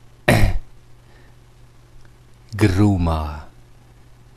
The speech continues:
ولا قرومة ولا القرمة ولا القرمود ولا القرميد.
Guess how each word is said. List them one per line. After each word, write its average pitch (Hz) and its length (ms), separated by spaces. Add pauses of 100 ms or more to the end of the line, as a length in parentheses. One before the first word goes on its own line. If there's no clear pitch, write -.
(560)
ولا 104 240 (120)
قرومة 95 540 (160)
ولا 95 180
القرمة 87 500 (960)
ولا 98 220
القرمود 92 680 (800)
ولا 98 180
القرميد. 87 640